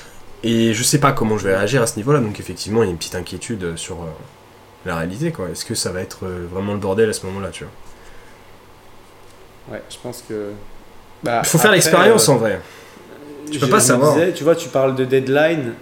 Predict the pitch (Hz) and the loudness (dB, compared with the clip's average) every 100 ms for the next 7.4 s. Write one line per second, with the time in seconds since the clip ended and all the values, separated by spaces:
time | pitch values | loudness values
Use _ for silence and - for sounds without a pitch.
0 | - 120 120 123 117 113 113 113 - 113 | -12 -8 -4 -2 0 2 2 0 -2 -8
1 | 107 - 151 160 135 127 123 113 135 135 | -6 -2 0 0 0 -2 -4 -2 0 0
2 | 120 113 113 139 151 151 - - - - | -2 -4 0 2 2 -2 -14 -20 -20 -20
3 | - 147 143 - 123 - 151 135 - - | -8 -6 -6 -8 -8 -4 -2 -2 -6 -4
4 | 120 117 120 110 - - - - - - | -2 -2 -2 -4 -6 -16 -18 -20 -20 -14
5 | - 113 139 117 131 156 170 151 - - | -10 -6 -4 -2 2 4 4 4 -4 -12
6 | - - 135 - 151 131 139 143 131 127 | -16 -10 -8 2 2 4 2 2 0 -2
7 | 160 143 127 123 | 0 2 2 0